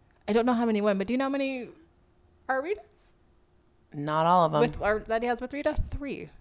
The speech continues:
Speaker 2: And she raised all of his kids.
Speaker 1: Yeah.
Speaker 2: That was the thing that I read, 'cause I had to read Wikipedia, I guess, but, 'cause I didn't see the movie. But yeah, no, she raised all of his kids from all these different women.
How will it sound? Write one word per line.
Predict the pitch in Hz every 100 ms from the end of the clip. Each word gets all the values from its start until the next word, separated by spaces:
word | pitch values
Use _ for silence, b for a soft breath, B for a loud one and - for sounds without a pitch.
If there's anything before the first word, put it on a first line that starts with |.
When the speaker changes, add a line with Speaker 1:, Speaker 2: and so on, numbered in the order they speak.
| - -
Speaker 2:
And | 170 170
she | - 208
raised | 190 185 240 196
all | 143 127
of | 113
his | 123 -
kids. | - 64 - -
Speaker 1:
Yeah. | 214 240 240 233 226
Speaker 2:
That | 175 196
was | 190 175
the | 151 147
thing | 165 160
that | 143
I | 135 143
read, | 131 147 147 139
'cause | - 131
I | 123
had | 120
to | 117
read | 123 127
Wikipedia, | 123 117 - - - - -
I |
guess, | - 107 139 -
but, | 110 - b b
'cause | -
I | 120
didn't | 113 -
see | 139
the |
movie. | 139 139 127 123 B B
But | 156
yeah, | 180 214 143 92
no, | 190 165 107 -
she | - - 202 202
raised | 196 233 220 -
all | 151 175
of | 180
his | 180 175
kids | - 196 -
from | 151
all | 156
these | 160 156
different | 160 156 156
women. | 160 165 135 -